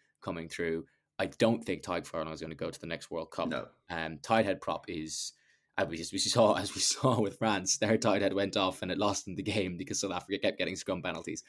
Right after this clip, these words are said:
Speaker 1: Um, it is one of the most underrated positions by fans in world rugby.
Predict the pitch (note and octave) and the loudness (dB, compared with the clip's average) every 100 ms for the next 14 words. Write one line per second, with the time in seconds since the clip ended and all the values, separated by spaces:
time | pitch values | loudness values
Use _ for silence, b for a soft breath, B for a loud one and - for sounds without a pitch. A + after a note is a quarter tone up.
0 | B B B - - G#2+ F#2 F2+ b b | B B B -8 0 0 0 -4 b b
1 | _ A2 G#2 G2 F#2+ - A2 A#2 A2 G#2 | _ 4 4 2 -2 -4 0 2 4 2
2 | G2 - A2+ A#2 G#2+ G2+ G2+ G2 F#2 G2 | -2 0 2 4 6 4 2 -2 0 0
3 | - F#2 F2+ - - A2+ A2+ G#2+ G#2+ G#2 | -2 -6 -6 -4 4 6 6 4 0 0
4 | G#2 G2+ G#2 G2 G2+ | 0 2 -2 0 0